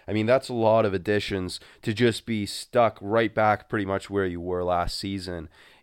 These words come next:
in the losing column. So that's pretty bad. It's a bad contract. I agree. You know, four years, seventy-two million, which is about eighteen million a year. Um,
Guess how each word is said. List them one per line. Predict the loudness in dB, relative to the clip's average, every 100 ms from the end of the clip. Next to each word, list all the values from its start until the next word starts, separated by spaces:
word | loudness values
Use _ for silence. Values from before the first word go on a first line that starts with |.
| -10
in | -8 -6 -8
the | -10 -10 -8
losing | -6 -4 -4 -4 -4
column. | -4 0 0 0 -6
So | -4 -2 0 -2 _ _ _ _ _ _ _
that's | 2 4
pretty | -4 -4 -4
bad. | -2 0 2 2 0
It's | -4 -8
a | -4
bad | 0 2 0 0
contract. | 2 2 -2 0 0 0 -2
I | -2
agree. | -2 -2 -2 0 -2
You | -4 -4
know, | -6
four | -10 0 2 2
years, | 0 0 0 0
seventy-two | -2 2 2 2 -2 -2 -2
million, | 0 0 0 0 -2 -4 -8 _ _ _ _ _
which | -8 -6
is | -12 -12 -18 _ -18 -6
about | 2 4 4
eighteen | 4 -2 -4 -4 0
million | 0 2 0
a |
year. | -4 -6 -4 -4 -8 _ _ _ -8
Um, | -4 -2 -4 -10